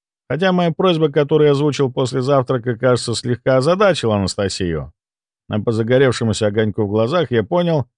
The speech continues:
что её ошибка в эксперименте не такая уж и ошибка.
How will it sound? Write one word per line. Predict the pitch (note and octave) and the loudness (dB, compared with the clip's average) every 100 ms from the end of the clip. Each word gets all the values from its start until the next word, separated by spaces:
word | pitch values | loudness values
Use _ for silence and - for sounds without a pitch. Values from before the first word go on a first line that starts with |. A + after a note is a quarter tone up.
| _ _ | _ _
что | - E3+ | -10 -4
её | D#3 C3+ | 0 2
ошибка | B2 - D3 C3+ | 2 0 -4 -2
в | A#2+ | -2
эксперименте | - - A#2+ C3+ C#3 B2 B2+ G#2+ _ _ _ - | -4 -4 0 2 0 0 0 -2 _ _ _ -8
не | D#3+ | -6
такая | C#3 A#2+ - A2 G#2+ | -2 -2 0 2 2
уж | - | 0
и | A2 | 0
ошибка. | G2 F#2+ - F2 C#2+ | 0 -4 -4 -6 -6